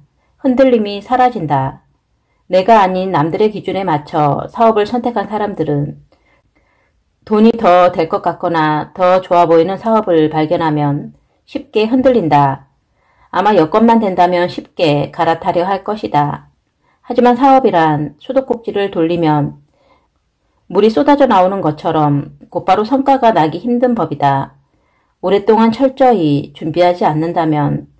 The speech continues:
장기적으로 살아남기 어렵다. 어떤 사람은 사업은 누가 더 잘 버티느냐의 싸움이다 라고 말하기도 한다.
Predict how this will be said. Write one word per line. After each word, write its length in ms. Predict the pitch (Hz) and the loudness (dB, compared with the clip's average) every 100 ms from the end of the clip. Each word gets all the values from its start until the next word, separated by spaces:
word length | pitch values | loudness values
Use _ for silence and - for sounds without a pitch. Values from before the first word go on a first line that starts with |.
| _ _ _ | _ _ _
장기적으로 600 | - 185 185 202 190 214 | -6 -2 -2 -2 0 0
살아남기 880 | 220 277 277 240 185 - 156 147 - | 2 2 2 2 -2 -6 -4 -2 -2
어렵다. 760 | - 160 151 - 147 143 143 - _ _ _ _ _ _ _ | -2 -2 -4 -6 -4 -4 -6 -16 _ _ _ _ _ _ _
어떤 300 | - 185 240 | -4 0 0
사람은 760 | 226 233 220 190 175 165 156 - | 2 2 2 2 0 -2 -4 -6
사업은 420 | - 269 247 254 | -2 2 4 4
누가 240 | 190 170 185 | 2 2 2
더 140 | 196 | 0
잘 420 | 185 175 165 160 | 0 0 0 0
버티느냐의 720 | 160 170 - 190 180 165 170 185 | -2 -6 -6 -6 -4 -2 -2 -2
싸움이다 720 | - 226 226 214 156 143 143 | 0 2 2 2 2 2 0
라고 200 | 156 156 | -2 -2
말하기도 440 | 190 160 160 160 185 | -2 0 0 0 -4
한다. 580 | 208 196 147 143 - | -6 -4 -2 -2 -6